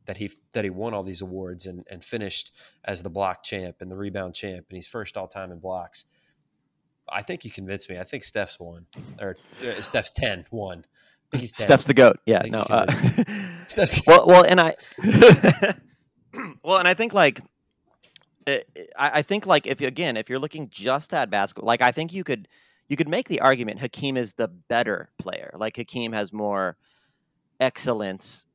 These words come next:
Speaker 2: than, than Steph, especially when you factor in, like, I love what you said about, like, the, the number of all N B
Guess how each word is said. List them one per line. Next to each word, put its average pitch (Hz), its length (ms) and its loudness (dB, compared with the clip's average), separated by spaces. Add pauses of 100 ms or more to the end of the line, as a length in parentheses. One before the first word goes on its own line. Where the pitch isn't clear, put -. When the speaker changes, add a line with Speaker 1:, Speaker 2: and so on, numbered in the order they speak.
(160)
Speaker 2:
than, 92 500 -8
than 87 240 -12
Steph, 87 540 -10 (580)
especially 123 380 -4
when 117 120 -6
you 113 80 -8
factor 107 360 -2
in, 101 120 -6
like, 98 180 -4
I 104 80 -4
love 104 180 -4
what 104 100 -6
you 101 80 -10
said 98 220 -6
about, 90 300 -6
like, 90 300 -8
the, 98 480 -12
the 98 120 -12
number 104 420 -6
of 98 100 -8
all 95 240 -6
N 90 120 -10
B 90 100 -12